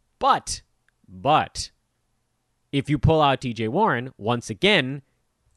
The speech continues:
it ends up positive. Not by a lot. It's actually pretty close to, uh, net zero there. But that's amazing. That's absolutely flabbergasting. The fifty-one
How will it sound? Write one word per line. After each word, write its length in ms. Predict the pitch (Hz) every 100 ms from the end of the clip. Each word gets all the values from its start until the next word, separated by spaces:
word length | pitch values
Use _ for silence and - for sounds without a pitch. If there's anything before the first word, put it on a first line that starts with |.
| _ _ 175
it 120 | 180
ends 280 | 208 208 180
up 220 | 214 _ _ -
positive. 760 | 277 311 262 247 135 - - _ _ _ _ _ _ _ _ _ _ _ _ 202
Not 160 | 247
by 100 | 220
a 80 | 175
lot. 320 | 151 104 120 _ -
It's 120 | 123
actually 460 | 160 - 151 120 - _ _ _ _ -
pretty 160 | 190 156
close 640 | - 123 117 - - - -
to, 500 | 135 117 110 101 87
uh, 380 | - 101 90 87 -
net 200 | 120 139 -
zero 360 | 107 139 117 95
there. 380 | 92 80 82 95 _ _ -
But 160 | 240
that's 220 | 311 320 349
amazing. 640 | 359 403 381 185 107 - _ _ _ _ _ _ _
That's 240 | 320 370 320
absolutely 560 | 330 - 320 339 320
flabbergasting. 880 | - 381 403 302 160 127 113 131 101
The 100 | 143
fifty-one 840 | - - 381 - 311 277 277 269